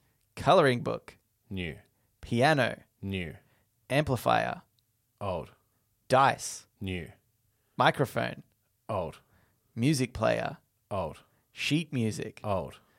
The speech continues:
Speaker 1: Stuffed animal.
Speaker 2: New.
Speaker 1: Metronome.
Speaker 2: New.
Speaker 1: Dollhouse.
Speaker 2: New.
Speaker 1: Drum set.
Speaker 2: New.
Speaker 1: Sheet music.
Speaker 2: Old.
Speaker 1: Coloring book.
Speaker 2: Old.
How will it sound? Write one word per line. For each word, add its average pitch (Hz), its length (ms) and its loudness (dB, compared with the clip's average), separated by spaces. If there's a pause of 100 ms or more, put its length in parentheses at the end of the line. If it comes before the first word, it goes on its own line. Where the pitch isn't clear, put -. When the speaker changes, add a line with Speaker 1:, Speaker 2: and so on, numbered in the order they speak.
(140)
Speaker 1:
Stuffed - 460 2
animal. 123 500 0
Speaker 2:
New. 92 320 -6 (480)
Speaker 1:
Metronome. 123 760 0 (120)
Speaker 2:
New. 98 280 -6 (600)
Speaker 1:
Dollhouse. 131 840 4
Speaker 2:
New. 113 260 -2 (500)
Speaker 1:
Drum 147 360 2
set. 123 340 0 (320)
Speaker 2:
New. 95 260 -4 (340)
Speaker 1:
Sheet 165 380 -2
music. 117 480 -4
Speaker 2:
Old. 85 320 -6 (380)
Speaker 1:
Coloring 147 400 4
book. 117 280 -4 (200)
Speaker 2:
Old. 90 340 -8